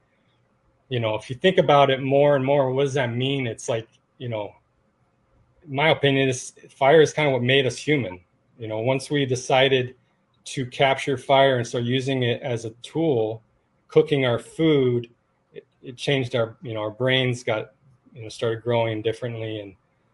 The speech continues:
so to me, that's kind of like, in a way, a little bit of the missing link is like, what, what was that thing that caused us to be,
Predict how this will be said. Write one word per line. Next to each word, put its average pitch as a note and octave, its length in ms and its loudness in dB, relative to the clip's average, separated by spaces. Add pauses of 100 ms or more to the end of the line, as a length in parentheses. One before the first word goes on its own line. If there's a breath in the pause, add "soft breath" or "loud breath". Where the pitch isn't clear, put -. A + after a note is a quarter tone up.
(440)
so - 180 -2
to C#3+ 140 -2
me, F#3+ 260 6
that's D3+ 260 2
kind E3+ 220 0
of D#3 60 2
like, C3+ 240 0
in C#3+ 160 -4
a C3 40 0
way, C3 300 4
a A#2+ 80 0
little B2+ 300 0
bit B2 120 -2
of A2+ 180 -2
the A2+ 80 -6
missing A2+ 500 -4
link A2+ 420 -6
is G#2+ 160 -12
like, G#2 180 -6
what, A2 360 -2 (180)
what A#2 300 -2 (360)
was A#2 280 -2
that A2 340 -6
thing A#2+ 220 -2
that G2+ 160 -8 (400)
caused A2+ 400 -2
us - 240 -12
to - 100 -20
be, G2+ 380 -14